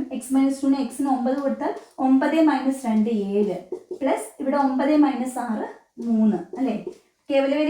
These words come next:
ആയതുകൊണ്ട് നമുക്ക് നെഗറ്റീവ് ഒന്നും ബാധകമല്ല. ഇവിടെ ഏഴ് മൂന്ന് കൂടെ കൂട്ടുമ്പോൾ പത്ത് കിട്ടുന്നുണ്ട്. അതായത് നമ്മുടെ ഇക്വേഷൻ സാറ്റിസ്ഫൈ ചെയ്യുന്നുണ്ട്. അപ്പൊ ഒമ്പതാണ് ഇതാകാൻ സാധ്യതയുള്ള ഒരു സംഖ്യ. അപ്പൊ ഒൻപത് ഉണ്ട്. അപ്പൊ നമുക്ക് ദേ ഈ ഓപ്ഷൻ കട്ട് ചെയ്ത് കളയാം. ഇവിടെ ഒൻപത് ഇല്ല, അതുകൊണ്ട് നമുക്ക് അത് കളയാം.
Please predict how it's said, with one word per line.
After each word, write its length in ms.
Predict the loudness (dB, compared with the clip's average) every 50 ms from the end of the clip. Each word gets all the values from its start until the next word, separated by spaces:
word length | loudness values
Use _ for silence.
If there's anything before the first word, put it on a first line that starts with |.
| 2 2
ആയതുകൊണ്ട് 340 | 2 2 0 0 0 0
നമുക്ക് 280 | 0 0 0 0 0 0
നെഗറ്റീവ് 340 | 0 0 -2 -2 -4 -6 -2
ഒന്നും 180 | 0 2 2 2
ബാധകമല്ല. 480 | 0 0 -2 -2 -2 -2 0 0 0
ഇവിടെ 180 | 0 0 0 0
ഏഴ് 240 | 0 0 0 2 4
മൂന്ന് 200 | 4 2 2 0
കൂടെ 120 | -4 -6 -4
കൂട്ടുമ്പോൾ 320 | -2 -2 -2 -2 -4 -6 -4 -4
പത്ത് 280 | -4 -4 -4 -6 -8 -6 -4
കിട്ടുന്നുണ്ട്. 500 | -4 -4 -2 -2 2 2 2 2 0 -6 -10 -14 _ _ _ _ _ -8
അതായത് 260 | -6 -4 -4 -2 0
നമ്മുടെ 280 | 0 0 0 0 0 0 0 0 -2
ഇക്വേഷൻ 340 | -2 0 -2 -2 -2 -2 -4
സാറ്റിസ്ഫൈ 420 | -2 -2 -2 -4 -4 -6 -6 -6
ചെയ്യുന്നുണ്ട്. 400 | -4 -2 -2 -2 -2 -2 -4 -4
അപ്പൊ 140 | -4 0 0
ഒമ്പതാണ് 640 | 2 4 4 2 4 4 2 2 2 2 0 0 -2 -6 -10 -18 _ _ _ _
ഇതാകാൻ 400 | -4 0 2 2 2 2 2 0 0
സാധ്യതയുള്ള 480 | 0 0 -2 -2 -2 -2 -2 0 0 0
ഒരു 180 | 0 0 -2 -2 -2
സംഖ്യ. 280 | -4 -4 -4 -6 -10 -14 -14 -16 _ _ _
അപ്പൊ 140 | -6 -2 0 2 4
ഒൻപത് 360 | 4 4 4 4 2 0 0 -2 -2 -2
ഉണ്ട്. 300 | -2 -2 -2 -2 -4 -4 -6 -6 -14 _ _ _ _ _ _ _
അപ്പൊ 140 | -8 -2 0
നമുക്ക് 240 | 0 2 2 2 2 0
ദേ 60 | 0 0
ഈ 120 | 2 2 2
ഓപ്ഷൻ 300 | 2 2 0 -2 -2 -2 -2
കട്ട് 140 | -2 0
ചെയ്ത് 140 | 0 0 0
കളയാം. 160 | 2 0 0
ഇവിടെ 140 | 0 -2 0 0
ഒൻപത് 280 | 0 0 0 0 0
ഇല്ല, 180 | 0 -4 -4 -6 -8 -12 -18 _
അതുകൊണ്ട് 260 | -4 -2 0 0 0
നമുക്ക് 180 | -2 -2 -2 -2
അത് 140 | -2 -2 -2
കളയാം. 280 | -4 -4 -4 -4 -8